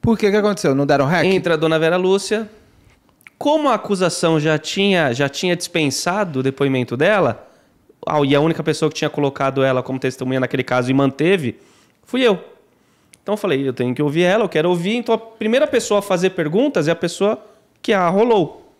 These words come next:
Speaker 2: eu. Faço todos os meus questionamentos. Foi perfeito esse depoimento,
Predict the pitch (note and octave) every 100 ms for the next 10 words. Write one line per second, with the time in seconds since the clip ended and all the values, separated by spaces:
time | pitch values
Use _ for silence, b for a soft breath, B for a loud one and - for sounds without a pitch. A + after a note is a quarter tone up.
0 | _ _ _ G3 E3 - _ b b b
1 | b b b b - - F3 - D#3+ -
2 | E3+ D3+ D3+ C#3+ - B2+ - B2+ B2 B2
3 | B2+ B2 B2+ - - b b b b b
4 | - _ _ _ _ - - F#3+ F#3 G3+
5 | G3+ - C#3+ C3 B2+ - A#2+ A2+ A2+ G#2+
6 | G2 -